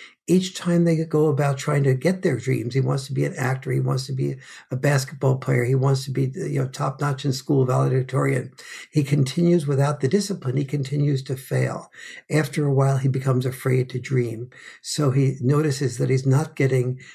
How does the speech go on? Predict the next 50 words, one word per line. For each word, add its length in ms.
um, 380
good 220
feedback 580
from 220
his, 340
um, 320
teachers, 560
from 220
his, 200
uh, 240
parents 420
are 80
not 280
proud 320
of 80
him 160
in 60
the 80
way 160
they 120
are 200
maybe 260
of 80
his 180
sister 320
or 240
some 260
kid 200
down 200
the 80
block. 460
And 140
the 40
boy 280
feels 280
a 60
bit 180
ashamed. 640
When 100
it 80
comes 240
to 80
boy-girl 600
time, 340
the 60
boy 360
starts 320
feeling 380
like, 200
"Gee, 360